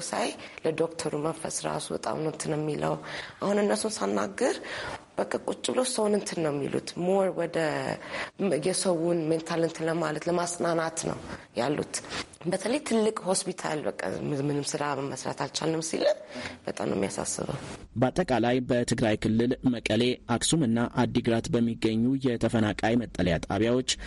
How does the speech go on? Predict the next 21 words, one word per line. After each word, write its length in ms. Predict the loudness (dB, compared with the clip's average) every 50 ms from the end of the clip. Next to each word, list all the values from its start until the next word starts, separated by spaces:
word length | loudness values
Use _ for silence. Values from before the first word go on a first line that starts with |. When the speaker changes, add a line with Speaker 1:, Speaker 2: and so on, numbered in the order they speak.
| -12 -12 -6 -2
Speaker 2:
እንዲሁም 360 | 0 0 2 4 4 4 4 2 2
በሕክምና 540 | 0 0 0 0 2 2 4 4 4 4 4 4 2
ማዕከላት 520 | 2 2 0 2 2 2 4 4 2 2 2
የተመለከተችው 920 | 2 2 2 2 2 4 4 4 2 2 2 2 2 2 0 4 4 4 4 4
ችግር 380 | 2 0 0 2 2 2 2 2 0 0 0
እጅግ 400 | 0 0 0 2 2 2 2 2 0 2
የከፋ 420 | 2 2 2 2 0 0 0 2 2 4 4
መሆኑን 340 | 4 4 4 4 4 2 0 0 -2 2
ዳዊ 320 | 4 4 4 4 4 2
አብራርታለች። 720 | 2 2 2 2 2 2 2 2 2 4 4 2 2 2 0 -2 -4 -8 -10 -12 -10 -6 -2
እርዳታ 380 | -2 0 2 2 2 4 4 2 2 2 2 2
እየተሰረቀ 600 | 2 2 2 2 2 2 2 4 4 2 0 0 0 2 2
ነው 120 | 4 4 4
በሚል 380 | 4 4 4 4 4 4 2 2 2 2
ዓለም 220 | 2 4 4 4 2
አቀፍ 320 | 0 0 0 0 2 2 2
ለጋሾች 560 | 0 2 2 2 2 2 4 2 2 2 2 2 4
የእርዳታ 480 | 4 4 2 2 2 2 2 4 4 4
አቅርቦትን 580 | 4 4 2 2 4 4 4 4 4 4 4 4
ማቋረጣቸው 800 | 4 2 -2 0 2 4 4 4 4 2 0 0 0 2 2 4 4
ደግሞ 240 | 4 4 4 4